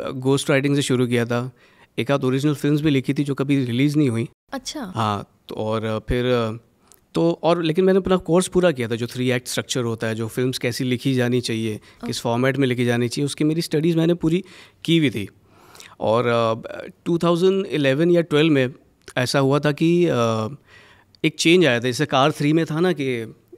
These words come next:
Speaker 1: एक न्यू जनरेशन आती है, तो जो ओल्ड जनरेशन उसको थोड़ा सा
Speaker 2: बैक सीट।
Speaker 1: बैक सीट लेना पड़ता है। और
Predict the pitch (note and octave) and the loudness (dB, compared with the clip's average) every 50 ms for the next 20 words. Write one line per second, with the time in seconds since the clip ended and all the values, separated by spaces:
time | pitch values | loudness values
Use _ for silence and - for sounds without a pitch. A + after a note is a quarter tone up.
0 | _ - - C#3 C3 - C3 C3 C3+ D3 D3+ C3+ C3+ C3+ C3+ C3+ C3+ C3 C#3+ C#3 | _ -8 -6 -6 -6 -4 -4 -2 -2 -2 -2 -2 -4 -4 -4 -4 -6 -6 -6 -6
1 | C3 C3 B2 B2 - C3 C3 B2+ B2 - C3+ B2+ A#2+ B2 B2 B2 A#2+ B2 B2+ B2 | -4 -6 -6 -6 -6 -4 -4 -4 -4 -6 -6 -6 -4 -4 -4 -4 -4 -4 -4 -4
2 | A#2+ B2 B2 B2+ B2 A2+ - B2+ A#2+ A#2 - - A#2+ - - - D#3+ D#3+ D#3 D3+ | -4 -4 -2 -4 -4 -4 -4 -6 -6 -6 -8 -10 -12 -12 -8 -6 -4 -4 -2 -2
3 | D3 C3+ C#3 C3 B2 - - _ _ _ _ _ _ _ - - A3 G#3 G#3+ G3+ | -4 -4 -4 -6 -6 -8 -14 _ _ _ _ _ _ _ -18 -12 -8 -8 -8 -8
4 | - - G#3 - G#3 G3+ B2+ A#2 B2 - - - B2+ A#2+ B2 A#2 A#2 A#2+ A#2+ A#2 | -8 -10 -12 -10 -6 -4 -4 -4 -4 -4 -4 -6 -6 -6 -6 -8 -8 -8 -8 -8
5 | - A#2 A2+ A2+ - A#2 A#2 A#2 A2+ A2+ A2+ - _ | -8 -10 -10 -8 -8 -6 -6 -6 -6 -8 -10 -14 _